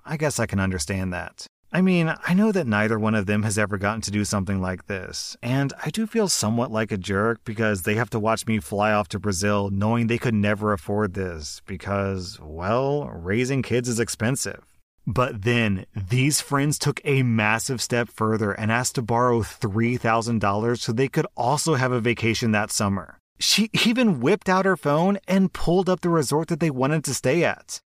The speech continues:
As soon as I noticed that she entered a fourteen-day stay totaling twenty-four hundred dollars, I realized that they had planned to ask me for this money all along. I was honestly speechless for a moment.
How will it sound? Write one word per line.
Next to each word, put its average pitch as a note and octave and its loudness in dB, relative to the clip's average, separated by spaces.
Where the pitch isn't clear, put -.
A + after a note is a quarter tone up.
As A2 2
soon A2+ 2
as A2 0
I G#2 2
noticed G2 0
that - -8
she A#2+ -4
entered A#2 0
a G#2+ 2
fourteen-day G#2+ 0
stay G2 -2
totaling A#2 0
twenty-four G#2+ 0
hundred G#2 0
dollars, A2 0
I A2 2
realized A2+ 0
that A#2 -2
they A2 0
had A2 0
planned A2 0
to A2+ -2
ask G#2 0
me A#2+ 0
for A#2+ -4
this A2 0
money A2+ 2
all A2+ 2
along. G2+ 0
I A#2 0
was A#2+ 0
honestly A2 -2
speechless - -4
for G2+ -2
a G2 0
moment. G2 -4